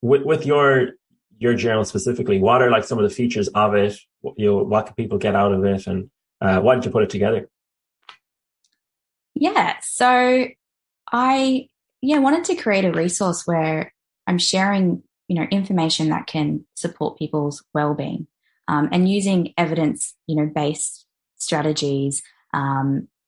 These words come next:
Speaker 2: as well as things that have helped me personally. So I first created my well-being journal. It's not too content heavy. It's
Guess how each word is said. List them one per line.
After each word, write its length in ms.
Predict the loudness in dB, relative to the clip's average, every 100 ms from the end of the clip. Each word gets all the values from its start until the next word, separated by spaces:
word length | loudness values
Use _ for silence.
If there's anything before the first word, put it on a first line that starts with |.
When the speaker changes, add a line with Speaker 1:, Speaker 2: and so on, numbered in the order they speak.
| _ _ _ -4
Speaker 2:
as 220 | -4 -2
well 260 | 0 2 4
as 320 | 2 0 -4 2
things 220 | 4 4
that 80 | 0
have 100 | -2
helped 320 | -4 -4 -4
me 240 | -4 -2
personally. 520 | -4 -6 -6 -8 -8 -6
So 280 | -2 0 -2 -10 _ -4
I 80 | -4
first 440 | 0 0 0 -4
created 360 | -2 0 2 0
my 140 | 0
well-being 440 | 0 -2 0 0 0
journal. 420 | -2 0 -2 -2
It's 140 | -4 -2
not 180 | -2 -2
too 180 | -4 -2
content 440 | -2 -2 -2 -4
heavy. 440 | -4 0 0 -2 _ _
It's 480 | -6 -6 -8 -14 -14